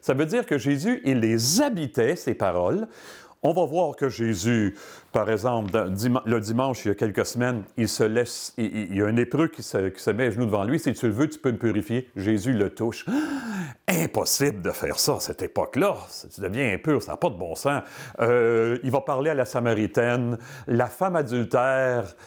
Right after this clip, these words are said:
euh, qui est au pied de Jésus. Bon, la femme qui arrive, la pécheresse, là, qui lave les, les pieds de Jésus avec ses larmes, les essuie avec ses cheveux.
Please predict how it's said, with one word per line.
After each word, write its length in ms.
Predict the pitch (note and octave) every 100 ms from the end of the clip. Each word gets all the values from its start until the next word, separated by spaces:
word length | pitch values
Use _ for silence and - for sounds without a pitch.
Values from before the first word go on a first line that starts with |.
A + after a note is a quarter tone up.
| - - -
euh, 460 | - G#2 G2+ G#2 G#2
qui 100 | -
est 140 | G2+
au 100 | A2+
pied 220 | G2+ A#2+ A#2+
de 40 |
Jésus. 460 | F#2+ A2+ G#2 G#2+ B2
Bon, 140 | G#2+
la 120 | A2
femme 280 | - F#3 F3+
qui 100 | -
arrive, 280 | B2 C3 C#3
la 100 | A#2+
pécheresse, 480 | C3 A#2+ C#3 E3 B2+
là, 80 |
qui 180 | B2 A#2
lave 320 | A2+ C#3 C#3
les, 300 | A#2 A2 G#2+
les 100 | G#2
pieds 160 | G#2+ C3+
de 60 | G#2+
Jésus 180 | G#2+
avec 140 | C3 -
ses 200 | C3+ G#2+
larmes, 360 | A2 B2+ C3
les 120 | G#2 G2+
essuie 200 | G2+ A#2+
avec 100 | G#2+
ses 160 | A2
cheveux. 420 | G2 - B2 B2+